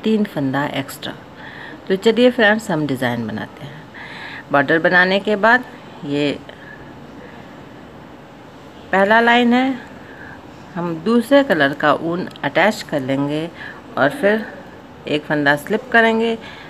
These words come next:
अगला फंदा सीधा, फिर स्लिप करेंगे, फिर सीधा। इन्हीं दोनों फंदों को हमें पूरी लाइन में दोहराना है। एक फंदा स्लिप करना है, एक फंदा सीधा बुनना है,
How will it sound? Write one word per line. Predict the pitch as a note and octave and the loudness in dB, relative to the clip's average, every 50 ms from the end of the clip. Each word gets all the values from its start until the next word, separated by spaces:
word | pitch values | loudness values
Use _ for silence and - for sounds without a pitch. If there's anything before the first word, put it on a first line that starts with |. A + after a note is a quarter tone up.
| - - - | -12 -6 -4
अगला | C#3+ C3 B2+ A#2 A#2 A#2+ | -4 -2 -2 -2 -2 -2
फंदा | - - C3 C#3 C3+ B2 B2 B2+ | -4 -6 -6 -4 -4 -4 -4 -4
सीधा, | - - G3+ G#3+ A3 F#3+ G#3 G#3 G#3+ G#3+ G#3+ - - - - - - - - - - - | -6 -4 -2 -2 0 2 2 2 2 2 -2 -6 -12 -18 -20 -20 -20 -20 -20 -20 -14 -8
फिर | - A#3+ A#3+ | -8 -8 -6
स्लिप | - - - G3 A3+ A3+ - - - | -8 -6 -2 0 0 0 0 -2 0
करेंगे, | G#3+ G3+ G3 G3 G3 G3 G3+ G3+ G#3 G#3 - - - - - - - - - - | 2 2 2 2 0 -2 -2 -4 -4 -6 -10 -14 -18 -18 -18 -18 -18 -18 -10 -6
फिर | - G3+ | -4 -4
सीधा। | G3+ - - D3+ A#2 F#2 F2+ A2 G#2 D2+ - - - - - - - - - - - - - - - - - | -4 -2 -2 -2 -2 -2 -4 -8 -10 -10 -14 -16 -18 -20 -18 -18 -18 -20 -20 -20 -20 -20 -20 -20 -10 -2 2
इन्हीं | A3+ A#3 A3 A#3 B3+ B3+ A#3+ | 4 4 6 6 6 6 4
दोनों | G3 F#3 E3+ D#3 D#3 D3 D3+ | 4 2 0 2 2 0 -2
फंदों | D3+ - E3 E3+ F#3 F#3+ G#3 G#3+ G#3+ | -2 -2 -4 -2 0 0 0 0 0
को | - G#3+ A3+ G#3+ | 2 0 0 0
हमें | F3+ E3+ D3+ D#3 D3+ D3 - - | 0 -2 -4 -4 -4 -6 -8 -6
पूरी | - G#3+ A3+ A3 A#3+ A3+ G3+ | -4 -2 0 2 2 2 0
लाइन | D#3+ D3+ C#3 C#3 C#3 D3 | 0 0 0 0 -2 -2
में | D#3 E3+ G3+ B3+ B3+ B3 - - - - - - - - | -4 -4 -4 -4 -4 -6 -8 -14 -20 -20 -20 -20 -10 -4
दोहराना | C#3+ C#3 C#3 C#3 C#3 D3 D3 E3+ F#3+ | -2 0 2 2 2 2 2 0 0
है। | G3 G3+ G#3 G#3+ G#3+ - - - - | 0 -2 -4 -4 -6 -10 -14 -12 -10
एक | D3 C3+ | -10 -10
फंदा | - - C#3+ C3+ C#3+ C3+ C#3 C#3+ | -10 -8 -6 -4 -2 0 -2 -2
स्लिप | - - G3+ A#3 A3+ - - | -2 0 -2 -2 0 0 0
करना | A#3+ A#3 A3+ A#3+ A#3 A#3 | 0 2 2 2 0 0
है, | A3+ G#3 | 0 0
एक | - C3 B2+ | -2 -4 -4
फंदा | - - - - C3+ C3+ C3 | -6 -8 -8 -6 -4 -4 -4
सीधा | C3+ - F#3+ G3+ F#3 A3 A#3 A3+ | -6 -6 -6 -2 2 4 4 4
बुनना | A3 A3+ A3 A3 A3+ A#3 | 2 0 -2 -2 -2 -2
है, | A3 A#3 A#3 | -2 -4 -6